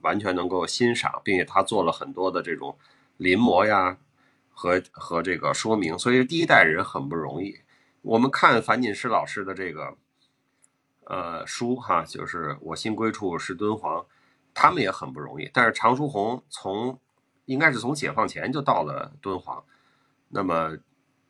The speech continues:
就他的条件更是从无到有的创建哈。等樊老师到那儿的时候，他至少是一个国营机构哈，有个敦煌研究院在那儿。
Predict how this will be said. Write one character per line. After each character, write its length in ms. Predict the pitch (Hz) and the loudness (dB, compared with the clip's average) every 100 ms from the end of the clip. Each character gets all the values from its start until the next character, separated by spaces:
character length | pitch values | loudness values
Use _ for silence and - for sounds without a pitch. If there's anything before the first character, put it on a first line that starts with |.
| _ _ _ _ - - _ _ _ _ | _ _ _ _ -20 -20 _ _ _ _
就 140 | 117 | -6
他 220 | - 147 | 6 8
的 100 | 143 | 8
条 260 | 135 - 85 | 2 -4 -4
件 240 | 101 87 | -2 -2
更 200 | 85 147 104 | 0 -2 -2
是 100 | 92 | -6
从 300 | - 104 123 | -6 -2 0
无 140 | 123 | 2
到 240 | 131 120 | 4 4
有 200 | 85 69 - | 0 -6 -10
的 160 | 76 | -10
创 280 | 80 135 90 | -4 0 0
建 200 | 87 104 | -2 -6
哈。 280 | - 80 80 - - | -6 -8 -8 -12 -8
等 160 | 90 | -6
樊 180 | - 107 | 0 4
老 120 | 147 | 4
师 120 | 98 | 4
到 180 | 107 113 | 2 0
那 100 | 98 | 2
儿 80 | 92 | -2
的 80 | 78 | -2
时 140 | - | -6
候， 180 | 85 87 _ _ _ _ | -6 -10 _ _ _ _
他 100 | 123 | -8
至 160 | 123 127 | -2 -2
少 220 | - 67 | -2 -4
是 140 | 101 | -6
一 60 | 98 | -8
个 100 | 95 | -8
国 240 | - 101 | -4 -2
营 180 | 117 117 | 0 -2
机 180 | 120 135 | -2 0
构 220 | 135 110 | 0 0
哈， 180 | - 82 | -2 -4
有 140 | 73 | -6
个 100 | 87 | -8
敦 180 | 85 113 | -6 -4
煌 160 | 104 101 | -2 -2
研 100 | 104 | -4
究 60 | 113 | -6
院 160 | 101 | -6
在 220 | 82 110 73 | 0 0 0
那 60 | |
儿。 140 | - | -8